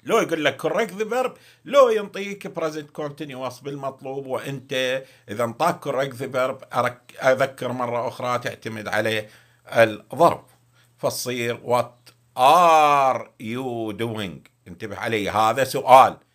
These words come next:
ميز، هذه ليست جملة، هذا سؤال. What are، قلنا تقديم الفعل المساعد قبل الفاعل، هذا الفاعل you. What are you doing at this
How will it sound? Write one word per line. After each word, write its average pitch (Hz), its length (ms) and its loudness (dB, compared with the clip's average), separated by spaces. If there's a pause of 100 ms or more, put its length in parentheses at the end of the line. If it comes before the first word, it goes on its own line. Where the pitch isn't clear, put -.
(180)
ميز، 101 520 -10
هذه 131 640 -4
ليست 123 520 -10
جملة، 87 280 -18 (360)
هذا 123 200 -6
سؤال. 139 400 -6 (520)
What 131 300 -6 (160)
are، 139 500 2 (120)
قلنا 131 600 -10 (280)
تقديم 123 540 -10
الفعل 123 500 -12
المساعد 127 680 -2
قبل 135 320 -4
الفاعل، 92 400 -2
هذا 107 200 0
الفاعل 87 500 -6 (200)
you. 160 280 -6 (120)
What 123 240 -2 (180)
are 131 520 4
you 107 480 -6
doing 107 480 -6 (100)
at 113 340 -2 (480)
this 101 380 -4